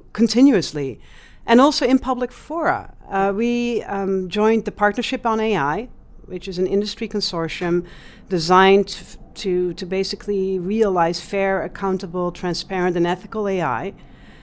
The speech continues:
And we are one of few startups that were invited to be part of that, but that's, that's one way that we're hoping to drive for change.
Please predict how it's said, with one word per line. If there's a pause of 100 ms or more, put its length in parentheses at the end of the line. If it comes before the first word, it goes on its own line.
(240)
And
we
are
one
of
few
startups
that
were
invited
to
be
part
of
that,
but
that's,
that's
one
way
that
we're
hoping
to
drive
for
change.